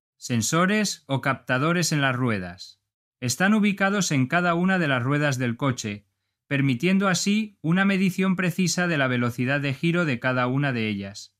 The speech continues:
En una curva, no todas las ruedas giran a la misma velocidad, las del interior lo hacen a una velocidad inferior que las exteriores.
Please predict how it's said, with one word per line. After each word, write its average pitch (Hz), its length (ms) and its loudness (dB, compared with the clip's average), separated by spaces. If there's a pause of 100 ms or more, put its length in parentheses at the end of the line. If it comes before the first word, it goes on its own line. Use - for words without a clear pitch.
(340)
En 135 140 2
una 196 220 4
curva, 127 540 0 (380)
no 165 220 2
todas 202 320 0
las 180 160 2
ruedas 175 380 0
giran 175 280 0
a 151 60 2
la 143 120 2
misma 151 280 2
velocidad, 131 680 -2 (380)
las 127 220 0
del 131 140 2
interior 160 720 2
lo 127 180 -2
hacen 160 280 0
a 156 60 2
una 151 180 2
velocidad 135 500 0
inferior 151 580 0
que 185 100 -6
las 151 200 -2
exteriores. 131 760 -4